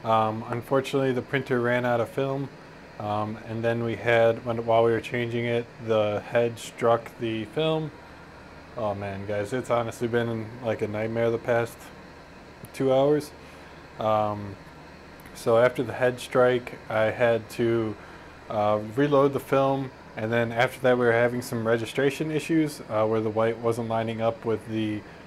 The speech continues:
uh, C M Y K color under the design.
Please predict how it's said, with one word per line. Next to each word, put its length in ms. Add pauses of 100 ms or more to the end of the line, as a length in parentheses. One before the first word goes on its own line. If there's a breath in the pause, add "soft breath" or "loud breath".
(220 loud breath)
uh, 440 (560)
C 200
M 100
Y 140
K 240
color 380
under 280
the 140
design. 500